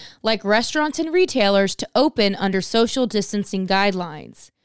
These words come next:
While some Tampa Bay residents were eager to catch the sunset at the beach or hike trails, others were more apprehensive about venturing out again. And following a six-week shutdown, Tampa Bay restaurants were allowed to welcome back customers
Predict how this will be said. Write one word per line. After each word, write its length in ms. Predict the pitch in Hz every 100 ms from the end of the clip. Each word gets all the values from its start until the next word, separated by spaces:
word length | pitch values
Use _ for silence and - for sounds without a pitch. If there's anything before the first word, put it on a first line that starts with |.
| _ _ _ -
While 160 | 196
some 260 | 190 226 220
Tampa 300 | 233 214 208
Bay 180 | 214 202
residents 500 | 214 233 233 208 -
were 120 | 208
eager 280 | 220 202 208
to 80 | 202
catch 320 | 214 208 -
the 100 | 196
sunset 500 | - 214 226 202 196
at 180 | 190 -
the 60 |
beach 400 | 185 254 240 -
or 180 | - 214
hike 280 | 180 208 202
trails, 520 | - 285 240 220 240 - - - _ 254
others 360 | 269 254 247
were 140 | 254 240
more 220 | 226 269
apprehensive 760 | 277 285 320 302 285 - 202 -
about 340 | 196 202 190
venturing 420 | 196 196 - 196
out 160 | 190 214
again. 480 | 202 180 92 - - _ _ - - _
And 120 | 202
following 460 | 196 214 226 226 208
a 40 |
six-week 580 | 185 240 220 - 214 202
shutdown, 720 | - 233 226 214 196 190 202
Tampa 320 | - 214 214 214
Bay 180 | 214
restaurants 580 | 202 240 254 - 214 214
were 120 | 214
allowed 340 | 220 214 220 262
to 80 | 320
welcome 380 | 240 233 247
back 200 | 208 202
customers 640 | - 202 185 214 196 196